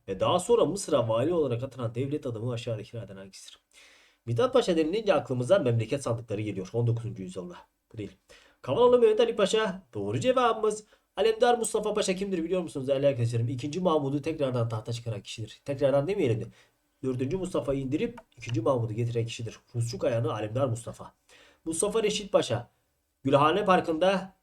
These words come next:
Tanzimat Fermanı'nı okuyan sadrazamdır. İbrahim Paşa, Mehmet Ali Paşa'nın oğludur değerli arkadaşlarım. Cevabımız B şıkkı.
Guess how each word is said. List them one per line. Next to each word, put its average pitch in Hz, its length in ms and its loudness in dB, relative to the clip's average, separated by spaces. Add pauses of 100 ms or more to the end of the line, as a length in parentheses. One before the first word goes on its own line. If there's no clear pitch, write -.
Tanzimat 123 500 2
Fermanı'nı 151 440 2
okuyan 143 280 0
sadrazamdır. 107 800 -4 (880)
İbrahim 139 380 4
Paşa, 226 460 4 (420)
Mehmet 156 260 0
Ali 160 140 0
Paşa'nın 131 380 0
oğludur 123 400 2
değerli 101 200 -4
arkadaşlarım. 95 460 -8
Cevabımız 170 580 -2
B 135 140 0
şıkkı. 117 380 -6